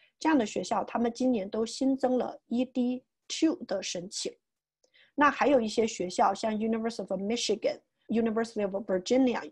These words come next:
弗吉尼亚大学，啊，然后还有像U I U C这样的学校，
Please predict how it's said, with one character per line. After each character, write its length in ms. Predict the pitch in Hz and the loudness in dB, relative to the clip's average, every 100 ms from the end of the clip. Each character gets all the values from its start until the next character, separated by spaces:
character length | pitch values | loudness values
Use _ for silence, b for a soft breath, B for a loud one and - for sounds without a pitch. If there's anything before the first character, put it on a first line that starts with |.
| _ | _
弗 120 | - | -6
吉 120 | 214 220 | -2 0
尼 100 | 214 | 0
亚 160 | 247 | 0
大 220 | 214 202 | -2 -4
学， 280 | - - 427 - b b b b - | -6 -10 -10 -12 b b b b -8
啊， 180 | 185 | -6
然 200 | 208 196 | -4 -4
后 160 | 196 220 | -2 -2
还 160 | - 214 | 0 0
有 100 | 185 | 0
像 300 | 220 233 208 | -2 -4 4
U 80 | |
I 80 | 240 | 4
U 160 | 247 269 | 4 0
C 320 | - 285 294 b b b | 0 0 0 b b b
这 100 | - | 0
样 120 | 214 | 0
的 120 | 196 | 0
学 180 | 196 190 | -4 -2
校， 260 | 185 214 | 0 0